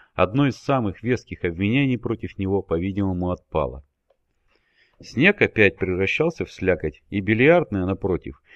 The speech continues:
где старый Скрогин с оглушительным хрипом прочищал себе бронхи, и мальчишки с четырех часов дня толпились вокруг бильярдов, изображая из себя гангстеров, выглядела сегодня особенно зловеще.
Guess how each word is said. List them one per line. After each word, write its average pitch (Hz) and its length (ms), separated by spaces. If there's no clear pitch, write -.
где 104 180
старый 92 360
Скрогин 85 520
с - 160
оглушительным 90 720
хрипом 87 460
прочищал 92 560
себе 85 260
бронхи, 151 500
и 95 80
мальчишки 113 560
с - 80
четырех 101 500
часов 87 460
дня 90 320
толпились 95 560
вокруг 90 380
бильярдов, 90 640
изображая 87 600
из 80 120
себя 82 280
гангстеров, 82 580
выглядела 143 540
сегодня 120 480
особенно 92 500
зловеще. 82 640